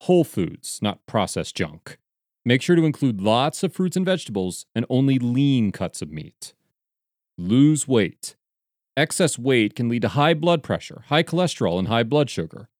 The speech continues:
all of which are bad for the heart. Eat in moderation. Overeating causes the blood to shift from the heart to the digestive system,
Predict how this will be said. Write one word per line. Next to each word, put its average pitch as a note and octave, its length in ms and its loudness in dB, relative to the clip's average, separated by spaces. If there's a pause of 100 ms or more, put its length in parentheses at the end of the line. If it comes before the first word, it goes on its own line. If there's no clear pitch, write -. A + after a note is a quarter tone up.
(120)
all A#2+ 440 2
of E2+ 80 -6
which E2 200 -4
are F#2 60 -6
bad E2 220 -4
for - 80 -14
the F#2 80 -14
heart. - 440 -16 (920)
Eat D3 280 0
in C3+ 80 -2
moderation. A#2 760 -2 (800)
Overeating F#3+ 640 6
causes A2+ 320 -2
the - 80 -2
blood A2+ 320 2
to G#2+ 60 0
shift - 300 -2
from G2 120 -2
the G2 60 2
heart B2+ 420 2
to B2+ 80 -4
the A2 100 -4
digestive C3+ 500 0
system, - 480 -10